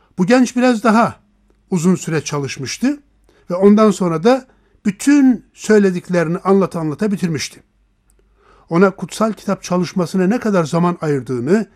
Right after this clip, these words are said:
ve bir vaazı ne kadar zamanda hazırladığını sordum. Yanıt olarak pek öyle düzenli kutsal kitap çalışmadığını, vaazlarını da yarım saat ile bir saat arasında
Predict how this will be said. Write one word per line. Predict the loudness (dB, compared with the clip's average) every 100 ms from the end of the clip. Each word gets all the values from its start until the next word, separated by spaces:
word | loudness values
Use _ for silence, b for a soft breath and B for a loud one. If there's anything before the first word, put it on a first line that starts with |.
| b b
ve | -8 0
bir | 0 0
vaazı | -2 0 2 2 2 0
ne | 0
kadar | 0 0 0
zamanda | 0 0 2 0 -2
hazırladığını | -2 0 0 -2 -2 -4
sordum. | -4 -8 -8 -20 _ _ _ _ -2
Yanıt | 0 0 -4
olarak | -2 -2 -4 -4
pek | -4 -4 -4
öyle | -2 0 -2 -4
düzenli | -4 -2 -2 -2 -2
kutsal | -6 -8 -8 -8
kitap | -6 -8 -8
çalışmadığını, | -4 -4 -2 -8 -8 -8 -2 -2 -4 b b b
vaazlarını | -4 0 0 0 -2 0 0 0
da | -2 -4 b b -4
yarım | 0 0
saat | 0 -2 -2 -2
ile | -2 -2 0
bir | -2
saat | -2 -2 -2 -4
arasında | -6 -8 -6 -6 -2 -2 -4